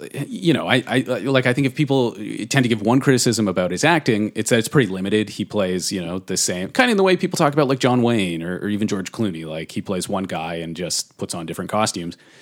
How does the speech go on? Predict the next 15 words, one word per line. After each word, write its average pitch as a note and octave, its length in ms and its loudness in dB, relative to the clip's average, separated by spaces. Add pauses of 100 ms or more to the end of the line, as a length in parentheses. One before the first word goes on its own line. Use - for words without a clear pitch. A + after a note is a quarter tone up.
(580)
It, - 180 -2
it's C#3 180 0
not C4+ 180 4
that A3 120 0
there's, B2+ 200 0
like, A2 160 2
so - 340 2
much C3 260 2
more A2 200 2
range F#2+ 380 0
here, F3+ 220 4
but B2 200 -2
you, G#2 320 0
you G2 240 -4
see A2 1300 2